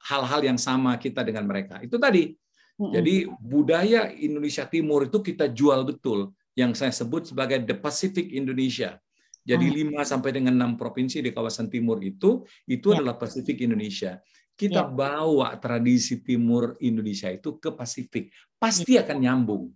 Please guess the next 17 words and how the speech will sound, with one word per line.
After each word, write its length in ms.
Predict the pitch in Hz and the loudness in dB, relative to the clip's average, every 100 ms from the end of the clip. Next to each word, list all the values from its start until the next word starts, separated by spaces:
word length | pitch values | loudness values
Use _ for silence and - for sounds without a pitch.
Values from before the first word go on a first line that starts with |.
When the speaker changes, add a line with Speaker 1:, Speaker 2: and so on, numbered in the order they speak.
| _ _ - | _ _ -4
Speaker 1:
Benar 260 | 131 135 | 2 2
Speaker 2:
Ya. 220 | 143 170 | 2 -2
Speaker 1:
nyambung, 180 | 208 202 180 | -4 -4 -6
Fer. 240 | 120 110 - - _ _ | -6 -8 -16 -20 _ _
Speaker 2:
Ya. 140 | 208 185 | 2 6
Speaker 1:
Benar 180 | 151 143 | 6 4
nyambung. 540 | 135 120 160 131 107 - _ _ _ - | 2 -4 -4 -4 -4 -8 _ _ _ -4
Speaker 2:
Yes. 180 | 180 170 | -2 0
Speaker 1:
Gitu, 220 | 113 98 - - _ _ | -2 -4 -12 -20 _ _
ya. 300 | 104 143 196 - 170 | -2 -2 -4 -12 -10
Speaker 2:
Oke, 140 | - | -2
Speaker 1:
Nah, 180 | - 180 | 2 2
Speaker 2:
luar 160 | - - | 0 -6
biasa. 240 | 175 165 | -8 -2
Speaker 1:
ya, 100 | - - - - _ - | -4 -4 -18 -20 _ -6
jadi 280 | 120 190 294 294 | 2 6 6 6
setelah 480 | 185 180 160 156 | 2 0 0 0